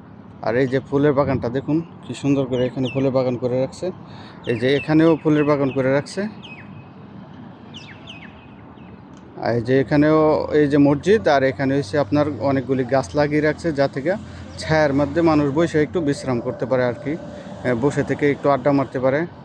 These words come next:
এখানে আসলে কেউ সময় পায় না আড্ডা মারার, তারপরেও শুক্রবার হলে কিছু ছুটি, কিছু মানুষের ছুটি আছে, তারা একটু বসে বসে এখানে হয়তো গপসপ করে আড্ডা মারে আর কি।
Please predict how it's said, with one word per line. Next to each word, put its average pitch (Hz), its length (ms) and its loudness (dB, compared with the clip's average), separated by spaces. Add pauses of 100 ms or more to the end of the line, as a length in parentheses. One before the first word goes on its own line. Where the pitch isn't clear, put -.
(240)
এখানে 190 280 2
আসলে 196 400 2
কেউ 196 200 4
সময় 196 320 2
পায় 175 120 4
না 170 140 6
আড্ডা 165 160 4
মারার, 160 320 2 (420)
তারপরেও 180 460 4
শুক্রবার 175 520 2
হলে 151 260 2
কিছু 151 360 0
ছুটি, 160 340 -2
কিছু 151 220 0
মানুষের 160 380 4 (320)
ছুটি 165 280 2
আছে, 160 260 0 (400)
তারা 131 160 4
একটু 143 200 0
বসে 143 260 0
বসে 135 300 0
এখানে 151 300 2 (340)
হয়তো 131 520 4 (200)
গপসপ 139 300 0 (100)
করে 147 160 2
আড্ডা 139 240 0
মারে 131 260 2
আর 123 80 0
কি। 135 240 -6